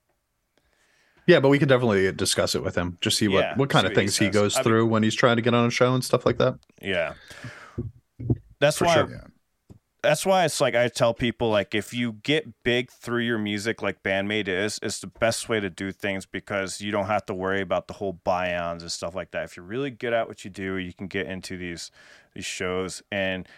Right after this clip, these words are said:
Speaker 2: if you do have to buy on and you're just, uh, just starting band, like, you gotta make sure your shit is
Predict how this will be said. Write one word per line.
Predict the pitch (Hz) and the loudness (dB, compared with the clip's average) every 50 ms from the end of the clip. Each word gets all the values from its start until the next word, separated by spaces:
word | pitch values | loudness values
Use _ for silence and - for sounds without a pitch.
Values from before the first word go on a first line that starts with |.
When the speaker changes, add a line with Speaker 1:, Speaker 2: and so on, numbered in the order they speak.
| - _ - | -20 _ -10
Speaker 2:
if | 113 - - | -8 -8 -8
you | 117 101 | -8 -8
do | - - 139 147 143 | -4 -2 0 0 2
have | 151 147 147 - | 2 2 0 0
to | 151 131 | -2 -2
buy | 120 123 127 127 131 127 127 | 0 2 2 2 4 2 2
on | 123 127 131 135 143 143 - - - - _ _ - | 2 2 2 0 -2 -4 -8 -14 -20 -20 _ _ -6
and | 104 104 | -4 -4
you're | 104 92 | -4 -4
just, | 82 - 117 113 - - - - | -4 -4 -4 -4 -4 -4 -6 -2
uh, | 113 98 90 - | -2 -2 -2 -2
just | - - 117 117 - | -2 -2 0 0 0
starting | - - 123 113 113 113 113 107 95 | -2 0 0 0 2 0 -2 -4 -2
band, | 101 92 92 101 110 113 120 107 | -2 0 0 0 0 0 0 0
like, | 104 92 - | -2 -2 -2
you | 110 110 | -2 -2
gotta | 113 139 127 117 107 | 0 2 2 2 0
make | 110 107 95 | -2 -2 -4
sure | - - 117 | -2 -4 -2
your | 104 98 95 | -2 -2 -4
shit | - - - - 113 107 - | -4 -4 -4 -2 -4 -4 -4
is | - 78 76 - | -8 -16 -14 -16